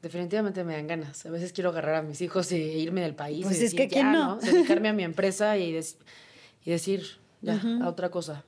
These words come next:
Speaker 1: Pero si no lo hacemos nosotras, ¿quién lo va a hacer? Y he visto y lo veo todos los días cómo el alzar la voz, el pedir justicia, el ir a las calles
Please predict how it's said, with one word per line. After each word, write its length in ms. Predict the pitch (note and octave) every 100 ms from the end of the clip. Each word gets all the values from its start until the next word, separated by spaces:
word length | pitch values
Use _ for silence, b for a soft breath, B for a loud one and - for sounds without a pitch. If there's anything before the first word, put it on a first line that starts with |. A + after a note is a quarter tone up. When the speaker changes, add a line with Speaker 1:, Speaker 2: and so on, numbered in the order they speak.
| _
Speaker 1:
Pero 200 | F3 F3
si 100 | F3
no 80 | G#3
lo 80 |
hacemos 260 | A#3 G3+ G3+
nosotras, 600 | F#3 D#3 D#3+ F3+ A3 -
¿quién 140 | - F3
lo 80 |
va 80 | E3
a 20 |
hacer? 300 | D#3+ E3+ E3 _ b b b
Y 120 | - G3+
he 60 |
visto 360 | G3 G3 - G3
y 80 | F#3
lo 160 | E3
veo 220 | D#3 F3+ E3+
todos 260 | G3 G3
los 180 | F3+ D#3
días 260 | F3 F3 -
cómo 360 | F3 F#3 F3+
el 160 | E3+ D3+
alzar 280 | D3+ F3 E3+
la 120 | E3+
voz, 440 | D#3+ F#3 G#3 - _ b b b G3 b b b _ _ _ _ _ _ _
el 140 | - F3+
pedir 160 | F3+ F3+
justicia, 800 | F#3+ F3 F3+ E3 F3 E3 F#3 -
el 140 | E3+
ir 100 | F3
a 40 | F3+
las 200 | D#3 -
calles 680 | E3 E3 D#3+ E3 D#3+ -